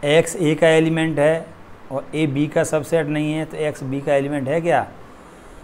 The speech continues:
तो ये भी false है। भाई, जब एलिमेंट तो तभी होगा जब वो सबसेट होगा। फॉल्स है।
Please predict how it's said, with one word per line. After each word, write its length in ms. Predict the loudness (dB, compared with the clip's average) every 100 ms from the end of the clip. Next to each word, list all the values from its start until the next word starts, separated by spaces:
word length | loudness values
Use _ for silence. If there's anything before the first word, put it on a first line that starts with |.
| -16 -2
तो 60 |
ये 160 | 2 2
भी 80 | 2
false 400 | 2 2 2 -4
है। 120 | -8 -10 -18 -20 -20 -20 -20 -20 -20 -20 -20 -20 -20 -20 -20 -20 -20 -20 -20 -20 -20 -18 -20 -12 -2
भाई, 140 | 2
जब 320 | 4 2 0 -16 -18 -20 -20 -14 -2
एलिमेंट 580 | 0 0 0 0 -2 -4
तो 100 | 0
तभी 300 | 0 2 4
होगा 260 | 6 6
जब 140 | 4 2
वो 80 |
सबसेट 440 | 0 -2 0 0 2
होगा। 300 | 2 0 -4 -12 -20 -20 -18 -20 -20 -20 -20 -20 -20 -20 -20 -20 -20 -20 -20 -20 -20 -20 -20 -20 -20 -20 -20 -18 -18 -18 -20 -20 -18 -16 0
फॉल्स 320 | 6 6 4
है। 340 | -2 -4 -8